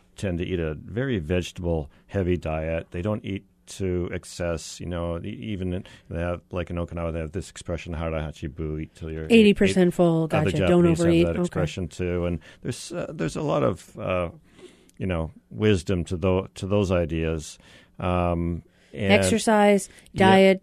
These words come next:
Speaker 2: don't overeat, eat a lot of vegetables.
Speaker 1: Yeah,
Speaker 2: Avoid
Speaker 1: yeah.
Speaker 2: processed stuff. I just don't think processed
Speaker 1: Yeah.
Speaker 2: stuff is all that good for us.
Speaker 1: Yeah, and, you know, have good support network, positive attitude.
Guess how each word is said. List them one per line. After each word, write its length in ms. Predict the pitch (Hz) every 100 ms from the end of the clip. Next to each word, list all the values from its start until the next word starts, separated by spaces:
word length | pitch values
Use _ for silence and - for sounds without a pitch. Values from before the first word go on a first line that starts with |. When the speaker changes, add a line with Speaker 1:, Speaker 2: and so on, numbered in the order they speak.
| -
Speaker 2:
don't 220 | 190 208
overeat, 540 | 208 190 190 185 185 -
eat 140 | 214
a 60 | 214
lot 180 | 202 190
of 60 | 175
vegetables. 720 | 180 - 185 170 165 160 -
Speaker 1:
Yeah, 480 | 151 170 185 143 -
Speaker 2:
Avoid 260 | 180 202 214
Speaker 1:
yeah. 140 | 113
Speaker 2:
processed 440 | 202 202 - 196 -
stuff. 320 | 208 202 - -
I 100 | 190
just 180 | 220
don't 140 | - 214
think 180 | 226 220 -
processed 280 | 196 185 135
Speaker 1:
Yeah. 80 | 185
Speaker 2:
stuff 360 | - 185 175
is 100 | 175
all 120 | 175 175
that 160 | 165
good 160 | 170 175
for 100 | -
us. 200 | 165 - -
Speaker 1:
Yeah, 300 | 170 143 123
and, 360 | 131 127 135
you 80 | 156
know, 180 | 127 117
have 200 | 117 120
good 180 | 123 123 - -
support 480 | - - - 113 107
network, 400 | 101 101 104 98
positive 400 | 104 101 101 90
attitude. 920 | 98 95 92 - 98 92 95 95 90